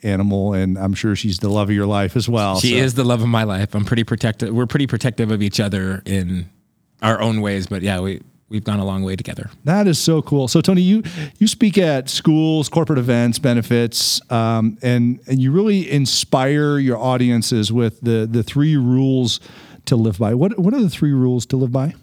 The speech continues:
Speaker 2: The three rules are no lies. No lies means, um, not things like, "Does this dress make me look fat?" or, "Do these jeans make me look fat?" No lies are about not perpetuating the lies, um,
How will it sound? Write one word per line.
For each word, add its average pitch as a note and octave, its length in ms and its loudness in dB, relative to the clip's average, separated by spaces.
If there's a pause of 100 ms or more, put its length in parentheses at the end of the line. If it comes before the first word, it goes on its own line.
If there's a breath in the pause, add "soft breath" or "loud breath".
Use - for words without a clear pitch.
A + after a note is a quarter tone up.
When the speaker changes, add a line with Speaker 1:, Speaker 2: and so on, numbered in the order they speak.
Speaker 2:
The C3 100 -2
three D#3+ 180 0
rules D#3+ 360 -2
are G#2 460 -2 (460 loud breath)
no B2 160 0
lies. B2 540 -4 (680)
No C3+ 140 0
lies B2 340 -2
means, G#2 400 -2
um, F#2+ 300 -6
not A2+ 180 -2
things G#2 300 -2
like, F2+ 340 -4 (460 loud breath)
"Does A2 180 0
this G#2+ 120 -4
dress A2+ 300 -4
make G#2+ 200 -6
me A2 100 -2
look G#2 160 -6
fat?" G#2+ 260 -2
or, G#2 80 -4
"Do G#2+ 160 -4
these G#2+ 220 -2
jeans A#2+ 320 -2
make G#2+ 180 -4
me G#2+ 120 -4
look G2 160 -8
fat?" G2+ 340 -8 (240 soft breath)
No B2 120 -2
lies A2+ 400 -4
are G2 500 -6
about F#2+ 300 -6
not G#2 280 -4
perpetuating G2 640 -6
the F2+ 80 -6
lies, F#2 640 -6
um, F2 320 -10